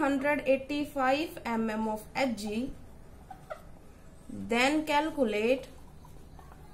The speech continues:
molecular mass of solute।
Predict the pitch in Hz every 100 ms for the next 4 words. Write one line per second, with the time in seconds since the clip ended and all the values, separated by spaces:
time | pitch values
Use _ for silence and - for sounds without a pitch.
0 | - - - - 214 247 294 311 359 349
1 | 349 359 349 - - 196 208 226 208 240
2 | 262 - - - - - 269 254 - -
3 | - - - - - - - - - -
4 | - - 202 175 165 - -